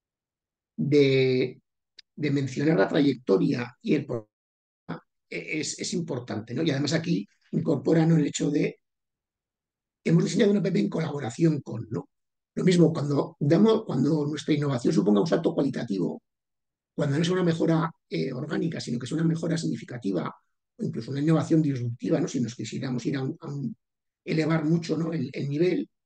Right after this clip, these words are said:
em, conviene ver, conviene que, que aclaremos con quién lo hacemos. Oye, tenemos, para esto hemos contratado, tenemos una persona en el equipo que está formada, hemos venido desarrollando un plan de formación en este ámbito, contamos con una colaboración,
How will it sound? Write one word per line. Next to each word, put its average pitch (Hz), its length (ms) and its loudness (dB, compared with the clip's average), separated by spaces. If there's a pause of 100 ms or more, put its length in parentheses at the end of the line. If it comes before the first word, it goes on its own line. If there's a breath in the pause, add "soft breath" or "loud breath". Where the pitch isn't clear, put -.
(540)
em, 151 520 -2 (260)
conviene 175 400 4
ver, 190 300 0 (100)
conviene 165 320 2
que, - 140 -14
que - 140 -8
aclaremos 165 760 -2 (460)
con - 160 -4
quién 165 160 2
lo 160 80 4
hacemos. - 560 -12 (240)
Oye, 160 260 -2
tenemos, 165 520 -2
para 143 200 -8
esto 208 380 -2
hemos 147 160 -2
contratado, 107 520 -2
tenemos 135 260 -6
una 143 120 -4
persona - 240 -4
en 143 80 2
el 143 60 2
equipo 123 180 -6
que - 60 -14
está - 180 -10
formada, 180 580 -2 (420)
hemos 147 200 -2
venido 143 160 2
desarrollando 143 400 2
un 143 60 0
plan 143 180 2
de 143 80 0
formación 135 440 -4
en 143 60 -2
este - 200 -4
ámbito, 165 480 0
contamos 139 320 -4
con - 120 -6
una 165 80 -4
colaboración, 165 800 -2